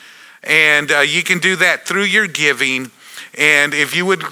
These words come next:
mind going to our, also to our homepage on our website, and there's a giving link there, and, uh, go ahead and, uh,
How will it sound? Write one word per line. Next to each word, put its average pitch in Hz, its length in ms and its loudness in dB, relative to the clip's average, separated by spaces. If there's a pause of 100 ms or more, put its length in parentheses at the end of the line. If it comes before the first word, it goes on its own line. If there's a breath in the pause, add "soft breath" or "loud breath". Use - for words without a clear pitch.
(120)
mind 170 540 0
going 185 300 0
to 165 200 0
our, 147 220 4
also 165 400 0
to 165 180 -4
our 139 240 2
homepage 165 640 0
on 147 120 2
our 143 100 2
website, 160 640 0
and 139 160 -4
there's 139 160 2
a 139 60 -2
giving 165 400 -2
link 165 300 -2
there, 160 340 2 (420 loud breath)
and, 143 360 2
uh, 127 180 4
go 160 200 0
ahead 160 340 2
and, 135 440 0
uh, 127 180 2